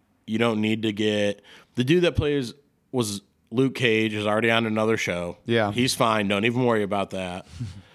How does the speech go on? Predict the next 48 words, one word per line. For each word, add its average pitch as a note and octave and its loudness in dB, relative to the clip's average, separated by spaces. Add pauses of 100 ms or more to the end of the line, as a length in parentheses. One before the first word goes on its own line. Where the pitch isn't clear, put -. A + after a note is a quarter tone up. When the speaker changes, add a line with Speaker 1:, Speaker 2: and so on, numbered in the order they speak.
(600)
Speaker 1:
Obviously, C3 4
Speaker 2:
I E3+ 8
heard F3 4
Luke C#3 2
Speaker 1:
no D#3 8
Speaker 2:
Cage F3 6
Speaker 1:
one E3 6
Speaker 2:
got A#2+ 2
bad. A2 0
Like, A#2+ 0
it C3+ 0
got A#2+ 0
really A2 0
bad. G2 -6
Speaker 1:
Luke D4 2
Cage D#3 2
just D3+ 2
got C3 2
weird. G#2+ 4
It C3 2
felt D3+ 2
like D#3+ 2
the C#3 2
story A#2+ 2
just A2 0
started G#2 0
to F#2 -4
fall G2+ 2
apart. F2+ 0
Speaker 2:
That's A2 6
what F3 6
I, E3+ 4
yeah, E3 2
that's C3 2
what C#3+ 2
everyone's D3 0
telling C#3 0
me. B2+ 0
Like, A2+ 0
dude, A#2+ 4
it C3+ 4
is, G2 -8
it A2+ -2
just A2 -12
get, G#2+ -10
it's G#2+ -12
nuts. G#2 -12
Speaker 1:
But G#3 4